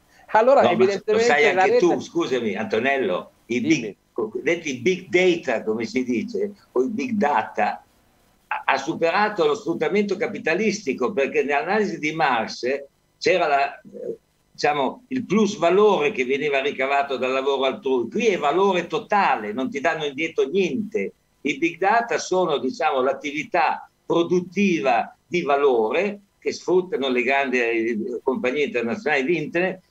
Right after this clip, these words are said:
Speaker 2: e in cambio non ti danno nulla. Quindi siamo passati dal plus valore alla sottrazione del valore in assoluto.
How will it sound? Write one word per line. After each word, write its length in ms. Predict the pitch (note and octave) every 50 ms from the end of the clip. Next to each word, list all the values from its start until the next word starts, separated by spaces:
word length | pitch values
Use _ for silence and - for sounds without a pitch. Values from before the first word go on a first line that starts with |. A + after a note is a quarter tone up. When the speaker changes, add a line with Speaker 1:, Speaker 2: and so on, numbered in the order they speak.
| _ _ -
Speaker 2:
e 60 | D3+ B2+
in 60 | G#2
cambio 260 | - F#3 G#3 G#3 G3+
non 80 | F3+ A#2+
ti 80 | B2 C3+
danno 260 | C#3 D3+ D3+ C#3+ C3
nulla. 580 | C3+ F3 F#3 E3 B2+ A2+ A2+ G#2 F#2 - - - _ _ _
Quindi 180 | - D#3 D#3 C#3+
siamo 320 | C3 - D#3 D3 E3 D#3+
passati 640 | D#3+ E3 D#3+ D#3+ - - F#3+ D#3 - - - A#2+ A2+
dal 200 | B2+ C3 B2+ -
plus 280 | - D#3 E3+ E3+ -
valore 720 | - F3 F3 F3 F#3 F#3+ G#3 G#3 G3 G3+ F#3+ - - - _ _
alla 200 | - - C#3 C#3+
sottrazione 680 | B2+ - - E3 D#3+ D#3 D3 D3 - - F#3 F#3+ G3 F3
del 140 | - D3 B2+
valore 360 | B2+ C#3 C#3+ D#3+ E3+ E3 E3
in 80 | D#3 C#3+
assoluto. 720 | C#3+ - - - D#3 E3 D#3 C3 A#2 G#2+ - F#2+ F2+ F2